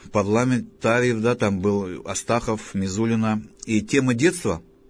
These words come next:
в-, возникала как раз вот на этой, на сессии оон. Астахов говорит, что в первый раз Россия сделала двадцать шесть докладов по именно детской теме. И четко было сказано на вопрос, как и-, идет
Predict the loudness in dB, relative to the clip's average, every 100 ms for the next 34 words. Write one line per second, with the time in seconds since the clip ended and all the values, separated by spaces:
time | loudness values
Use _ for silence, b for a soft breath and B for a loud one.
0 | _ -6 -4 -2 0 0 2 2 2 0
1 | 0 0 0 -2 -2 -2 -2 -4 -4 -6
2 | -4 -2 2 2 2 -6 -20 -20 -14 -8
3 | -4 -2 -2 -2 0 -2 -4 0 2 2
4 | 0 -2 -6 B B B B -2 0 2
5 | 2 2 2 2 2 -2 -2 -4 -4 0
6 | -2 2 0 0 -4 -8 0 2 4 0
7 | -6 -12 -2 0 2 0 0 0 0 -2
8 | 2 2 2 -2 B B B 4 6 4
9 | -4 -20 -2 2 2 2 0 0 -6 -14
10 | -2 2 2 2 0 0 2 2 2 -2
11 | -10 -10 -4 0 2 2 -2 -8 -20 -20
12 | -20 -20 -18 -4 -2 2 2 2 0 -14
13 | -20 -20 -10 -4 -4 -6 -10 -10 -10 -6
14 | -2 0